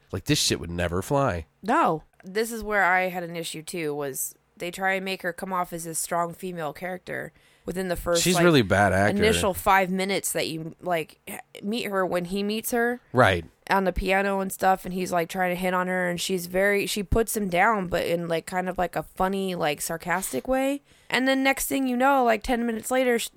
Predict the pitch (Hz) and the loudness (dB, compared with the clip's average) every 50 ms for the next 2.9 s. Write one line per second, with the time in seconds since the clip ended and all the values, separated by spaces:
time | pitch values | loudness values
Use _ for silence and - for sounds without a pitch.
0 | _ - 208 208 202 - 285 285 - - 175 127 127 156 - _ _ _ _ - | _ -4 -2 -2 0 0 0 0 0 -2 -4 -8 -8 -10 -14 _ _ _ _ -2
1 | - - 165 - - 160 - 147 143 139 156 - _ _ - - 196 - - 233 | 0 0 2 0 -2 -4 -4 -4 -6 -6 -8 -10 _ _ -6 -4 -2 0 0 0
2 | 196 220 220 220 - 220 196 214 233 240 226 233 - - 151 139 151 165 | 2 2 2 2 0 0 2 4 4 4 4 0 -4 -4 -4 -6 -6 -8